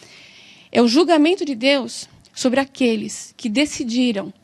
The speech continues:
não seguir a Deus. Decidiram não obedecer a Deus.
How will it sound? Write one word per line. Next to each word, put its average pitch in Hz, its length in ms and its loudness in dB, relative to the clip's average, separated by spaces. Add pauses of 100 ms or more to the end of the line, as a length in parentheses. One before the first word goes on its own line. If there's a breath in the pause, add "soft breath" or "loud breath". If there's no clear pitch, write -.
(260 soft breath)
não 277 160 -2
seguir 226 320 -6
a 214 60 -8
Deus. - 440 -12 (1300)
Decidiram 247 760 0 (300)
não 302 240 4
obedecer 233 460 -4
a 220 60 -6
Deus. 214 500 -10